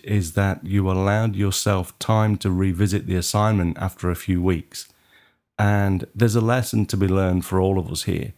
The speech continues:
Some months it's just not possible to start shooting early enough, and having pressure to come up with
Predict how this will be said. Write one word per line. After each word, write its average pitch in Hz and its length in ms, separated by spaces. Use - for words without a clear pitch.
Some 156 220
months 147 520
it's - 560
just 110 400
not 107 280
possible 92 600
to 107 100
start 104 400
shooting 101 420
early 98 320
enough, 85 400
and 123 500
having 170 320
pressure 139 520
to 104 180
come 117 260
up - 160
with 104 380